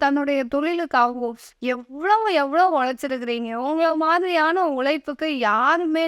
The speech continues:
நிகர் ஆகாது. ஒரு பத்து வருஷத்துக்கு முன்னாடி இந்த மகர ராசி அன்பர்கள் அந்த செய்த தொழிலாகப்பட்டது பாத்தீங்கன்னா ஜே ஜேன்னு இருந்தது, ஓஹோன்னு இருந்தது. அந்த அளவிற்கு தொழில் செய்வீங்க. உங்களுடைய ஃப-,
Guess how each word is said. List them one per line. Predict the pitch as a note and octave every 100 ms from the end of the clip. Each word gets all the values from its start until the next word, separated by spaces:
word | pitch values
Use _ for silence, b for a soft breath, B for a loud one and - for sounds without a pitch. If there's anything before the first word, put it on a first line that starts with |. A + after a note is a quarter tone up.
| D4+
நிகர் | A#3 A#3 D4 D4+ B3+
ஆகாது. | A3+ C4 C4+ A#3+ A#3 - C4+
ஒரு | C#4 C#4
பத்து | C#4+ C#4 -
வருஷத்துக்கு | F#4+ F4 - F#4 F#4 E4+
முன்னாடி | C#4+ D4 E4+ F4+ D#4 D#4+
இந்த | D#4+ C4
மகர | B3+ A#3 C4 D4+
ராசி | D#4+ C#4+ C#4+ D4
அன்பர்கள் | C4 C4+ C#4 C#4+ C4+ A#3+
அந்த | A#3 A#3 -
செய்த | - C#4 D4 D4 A#3
தொழிலாகப்பட்டது | C#4 D4+ E4 D#4+ C#4 C4+ A3+ B3 B3 C4+
பாத்தீங்கன்னா | A#3+ A#3+ B3 C4 D4 - b b b
ஜே | A#3 A3 D4+ F4+ F#4+
ஜேன்னு | F#4+ G4 F#4
இருந்தது, | C#4+ A3+ A3 A#3+ C4+
ஓஹோன்னு | E4+ E4+ G4+ G4 F4
இருந்தது. | C#4+ C4 A#3+
அந்த | A3+ C4 F4
அளவிற்கு | G#4 F#4 F#4 F#4 E4 F4+
தொழில் | D4 C#4+ D#4+ D#4
செய்வீங்க. | C#4 C4 B3+ B3+ A#3+ B B
உங்களுடைய | C#4+ D#4+ F4+ F4 D#4+ D4+
ஃப-, | C4+ C#4+